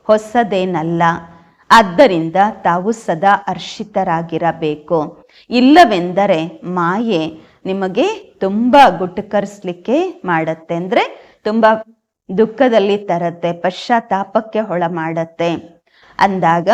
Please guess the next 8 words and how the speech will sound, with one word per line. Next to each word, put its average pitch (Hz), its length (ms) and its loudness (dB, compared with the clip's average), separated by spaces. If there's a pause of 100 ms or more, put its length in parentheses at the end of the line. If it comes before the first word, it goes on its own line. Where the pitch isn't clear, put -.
(400)
ತಾವೆಲ್ಲರೂ 226 600 6
ಪ್ರಿಯತಮೆಯರು, 180 1300 -4
ಒಬ್ಬ 190 320 2
ಪ್ರಿಯತಮನಿಗೆ, 170 1300 -4
ಒಬ್ಬ 175 220 -2
ಶಿವ 190 380 -6
ತಂದೆಗೆ 185 580 -4
ಪ್ರಿಯತಮೆಯರಾಗಿದ್ದೀರಾ. 170 1900 -4